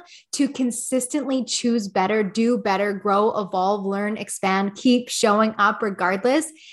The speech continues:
is the purpose, the vision that you are walking forward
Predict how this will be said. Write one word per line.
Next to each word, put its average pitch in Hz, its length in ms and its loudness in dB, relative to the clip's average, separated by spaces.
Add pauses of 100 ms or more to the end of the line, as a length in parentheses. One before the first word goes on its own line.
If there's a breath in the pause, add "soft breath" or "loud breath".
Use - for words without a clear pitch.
(400 loud breath)
is 285 360 4 (160)
the 262 400 0
purpose, 214 540 2
the 233 160 0
vision 196 640 0
that 202 220 0
you 202 420 0
are 202 260 2
walking 190 540 0
forward 226 580 4